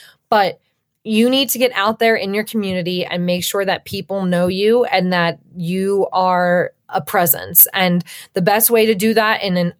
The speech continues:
odd year election, which we're in, right? We have a lot of important municipal races and county races. Start volunteering for campaigns in your county and in your municipality.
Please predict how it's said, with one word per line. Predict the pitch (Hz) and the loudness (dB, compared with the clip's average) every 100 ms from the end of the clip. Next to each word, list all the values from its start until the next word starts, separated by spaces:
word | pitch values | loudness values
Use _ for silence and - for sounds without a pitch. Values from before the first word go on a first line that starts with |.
| _ | _
odd | 180 185 202 | 0 0 0
year | 220 226 | 0 0
election, | 220 226 226 262 269 | 2 0 0 -2 -2
which | 269 202 196 | -2 -6 -4
we're | 185 | -4
in, | 185 190 196 | -4 -6 -4
right? | 180 196 | 0 0
We | 190 | 0
have | 160 | -4
a | 147 | -2
lot | 160 180 | 0 2
of | 185 | 0
important | 190 185 185 196 | -4 -2 -2 -2
municipal | 202 208 208 220 214 | -2 0 0 0 0
races | 208 220 220 220 220 214 | 2 2 2 2 2 2
and | 175 | -2
county | 160 202 196 202 | -2 -2 -2 -4
races. | 202 220 220 220 220 - - - - | -2 0 2 0 0 -6 -16 -20 -4
Start | - 247 254 | 0 0 2
volunteering | 285 285 277 254 262 262 | 2 2 0 0 0 0
for | 226 | -4
campaigns | 220 220 220 214 220 214 | -2 -4 -2 -2 -2 -2
in | 202 | -4
your | 196 | -6
county | 196 196 202 190 | -4 -2 -2 -2
and | 180 | -4
in | 180 | -2
your | 180 180 | -2 -2
municipality. | 180 175 - 143 165 160 - 180 | -2 -2 -4 -4 -2 -2 -6 -14